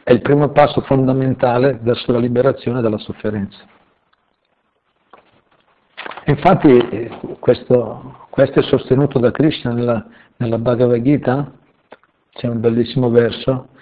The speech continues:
quattro trentasei, nella Bhagavad Gita, nel quale Krishna dice: <clears throat> "Anche se tu fossi il peggiore dei peccatori, una volta salito sul vascello della conoscenza trascendentale, supererai l'oceano della sofferenza."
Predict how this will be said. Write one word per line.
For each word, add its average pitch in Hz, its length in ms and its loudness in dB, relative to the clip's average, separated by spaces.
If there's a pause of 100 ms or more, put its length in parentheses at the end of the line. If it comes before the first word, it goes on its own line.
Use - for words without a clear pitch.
(200)
quattro 127 380 0
trentasei, 123 720 0
nella 110 220 -4
Bhagavad 120 420 -2
Gita, 120 280 -2
nel 113 80 -4
quale 131 260 2
Krishna 131 360 -2
dice: 113 420 -2 (640)
<clears throat> 170 460 4
"Anche 185 360 6
se - 160 0
tu 156 160 4
fossi 165 400 2
il 120 80 2
peggiore 143 480 4
dei 139 140 2
peccatori, 131 760 2 (880)
una 139 180 4
volta 180 320 4
salito 151 420 4
sul 135 220 2
vascello 151 560 4
della 131 200 8
conoscenza 139 560 2
trascendentale, 139 800 2
supererai 139 760 2
l'oceano 135 480 0
della 123 240 -4
sofferenza." - 800 -8